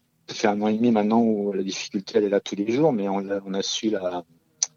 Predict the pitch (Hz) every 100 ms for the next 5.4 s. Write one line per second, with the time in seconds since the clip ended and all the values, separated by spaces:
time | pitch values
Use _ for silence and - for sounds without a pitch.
0 | _ _ _ _ _ _ _ _ - -
1 | - - 98 95 95 101 98 - _ _
2 | _ - - - 104 107 98 90 - -
3 | 101 - 92 110 - - 151 92 95 92
4 | 92 101 127 131 123 98 87 - 101 98
5 | - 110 101 85